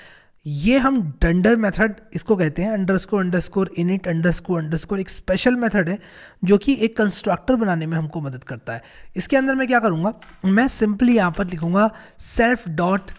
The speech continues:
name is equal to और यहाँ पर मैं अगर नेम लिखूँगा तो मैं एक नेम आर्ग्यूमेंट पास कर सकता हूँ। But let me keep it simple अभी, अभी मैं just आपको इतना डाइजेस्ट करवाता हूँ कि ये क्या होता है। Hey,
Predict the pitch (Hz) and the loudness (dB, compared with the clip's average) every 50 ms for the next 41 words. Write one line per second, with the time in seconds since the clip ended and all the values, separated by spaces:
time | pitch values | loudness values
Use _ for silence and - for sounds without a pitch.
0 | - - - 170 175 180 180 180 190 202 208 - - 160 143 135 147 139 135 - | -16 -6 -2 0 2 4 4 4 4 2 0 -2 -2 -2 -2 -2 -4 -6 -6 -6
1 | 135 127 127 123 - 214 254 - - - - - - - _ _ - 208 247 262 | -6 -6 -4 0 0 0 0 0 -4 -16 -20 -20 -20 -20 _ _ 2 4 4 2
2 | 254 - - 165 160 - 190 147 165 196 185 180 247 254 - - - - - 185 | 0 -4 -12 -14 -8 -6 -6 -4 -2 -4 -4 -4 -6 -8 -8 -12 -20 -16 -8 -2
3 | 185 190 202 208 208 214 226 202 175 175 190 202 208 196 180 - 170 160 131 117 | 0 2 2 2 2 2 2 2 2 2 2 2 2 2 2 0 -2 -4 -6 -8
4 | - - _ _ _ _ _ _ _ _ _ _ _ _ _ _ _ _ _ _ | -12 -14 _ _ _ _ _ _ _ _ _ _ _ _ _ _ _ _ _ _
5 | - 208 233 247 233 - - - _ _ _ _ _ - 254 220 196 214 233 240 | 4 6 6 6 4 0 -8 -20 _ _ _ _ _ -8 -4 0 2 4 4 4
6 | 247 233 208 208 214 214 208 196 185 175 196 196 208 202 190 - 160 156 - - | 4 4 4 4 4 6 4 2 2 0 0 0 0 -2 -2 -2 -4 -4 -4 -6
7 | 143 131 123 123 139 170 175 214 240 233 - - - - - - - - - - | -8 -8 -8 -6 -6 -2 2 2 2 2 0 -12 -20 -20 -20 -20 -20 -20 -20 -20
8 | - - - - 196 208 202 - 233 226 202 214 180 196 180 - - 180 156 156 | -20 -20 -4 0 0 0 0 2 0 0 2 2 0 0 -2 -2 -2 -2 -2 0
9 | 156 156 143 127 131 170 190 - - - - - - - - 160 156 185 202 214 | -2 -2 -2 -2 -4 -6 -8 -10 -18 -20 -20 -20 -20 -10 -8 -2 0 2 2 2
10 | 208 175 180 185 170 - 190 - - 190 180 - 214 202 - - 208 208 196 196 | 2 2 2 2 2 2 0 2 0 0 2 2 2 2 2 4 4 4 6 6
11 | 185 175 202 190 - - 202 175 165 165 160 190 196 208 196 - 202 185 170 - | 4 4 2 0 2 0 0 2 0 0 0 0 -2 -2 0 0 0 0 0 0
12 | 180 151 139 127 - 139 143 143 - - 208 208 214 220 226 220 | -2 -2 -2 -4 -4 -4 -4 -4 -2 2 2 4 4 4 2 2